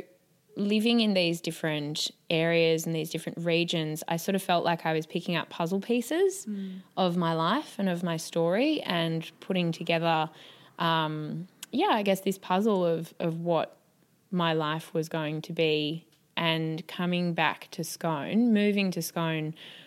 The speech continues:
Speaker 1: allowed me to, I think, even see the bigger picture, and I feel like that is almost the final puzzle piece.
Speaker 2: Yeah.
Speaker 1: I don't think that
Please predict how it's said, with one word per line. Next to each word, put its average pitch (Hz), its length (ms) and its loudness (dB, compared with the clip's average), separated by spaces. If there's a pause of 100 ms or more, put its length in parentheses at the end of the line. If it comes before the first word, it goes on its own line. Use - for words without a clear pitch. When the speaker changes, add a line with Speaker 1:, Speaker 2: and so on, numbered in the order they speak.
(280)
Speaker 1:
allowed 180 460 6
me 170 240 2
to, 160 720 -2 (580)
I 180 100 0
think, 175 240 -2
even 170 280 0
see 170 200 -2
the 170 80 -2
bigger 165 220 -4
picture, 180 420 -2
and 160 320 -4
I 175 60 -4
feel 180 160 -2
like 160 180 0
that 170 160 0
is 170 140 -2
almost 170 320 -6
the 175 80 -8
final 180 340 -4
puzzle 240 300 -2
piece. - 460 -6 (140)
Speaker 2:
Yeah. 208 80 -12 (460)
Speaker 1:
I 220 80 2
don't 214 320 2
think 202 240 -2
that 185 300 0